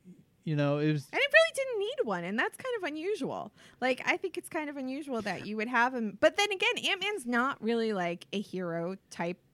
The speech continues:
Speaker 2: of hero. So I
Speaker 1: Yeah.
Speaker 2: think
Speaker 1: Well, it was more a story about them, them
Speaker 2: Yeah.
Speaker 1: rescuing his wife
Speaker 2: Exactly.
Speaker 1: th-, more than
Speaker 2: The
Speaker 1: anything
Speaker 2: Wasps,
Speaker 1: else.
Speaker 2: the, the Michael, Michael, what's his name's wife?
Speaker 1: Yeah, uh,
Speaker 2: Not Ant-Man's
Speaker 1: Scott
Speaker 2: wife.
Speaker 1: La-, not Scott Lang, but, uh, Hank Pym's wife.
Speaker 2: Yeah, Hank Pym's wife.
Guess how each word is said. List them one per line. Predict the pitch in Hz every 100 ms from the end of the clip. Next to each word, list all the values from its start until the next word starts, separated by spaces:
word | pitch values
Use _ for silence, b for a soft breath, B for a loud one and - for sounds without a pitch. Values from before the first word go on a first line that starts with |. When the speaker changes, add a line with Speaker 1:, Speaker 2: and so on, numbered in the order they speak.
| -
Speaker 2:
of | 190 214
hero. | 415 494 107 180
So | 156 151
I | 208
Speaker 1:
Yeah. | 233
Speaker 2:
think | 262 190
Speaker 1:
Well, | 214
it |
was | 240 202
more | 277 320
a |
story | 220 - 196 208
about | 156 139 131
them, | 151 143 135 135 156 135
them | 139 143
Speaker 2:
Yeah. | - 151
Speaker 1:
rescuing | 143 147 - 147 131
his | 120 -
wife | 135 151 117 110 - -
Speaker 2:
Exactly. | 233 233 233 220 - 123
Speaker 1:
th-, | 160
more | 151 156 151
than | 135
Speaker 2:
The | 139 -
Speaker 1:
anything | 220 147 139
Speaker 2:
Wasps, | 147 120 117 -
Speaker 1:
else. |
Speaker 2:
the, | - 196 180 196
the | 190 190
Michael, | 190 196 214 170 165 160 185
Michael, | 185 175 165 160
what's | 151 165
his | - 160
name's | 131 147 170 -
wife? | 151 147
Speaker 1:
Yeah, | 143 131 117 131
uh, |
Speaker 2:
Not | 131 170
Ant-Man's | 165 156 139
Speaker 1:
Scott | 139 160 131
Speaker 2:
wife. | 143 -
Speaker 1:
La-, | 180
not | 160 165
Scott | - 160 131
Lang, | 143 135 120
but, | 123 123 95
uh, | 131 120 117 117 - 147
Hank | 151 135 _
Pym's | - 160 131 123 -
wife. | 113 -
Speaker 2:
Yeah, | 170 160
Hank | 202 185
Pym's | 202 160 175
wife. | - -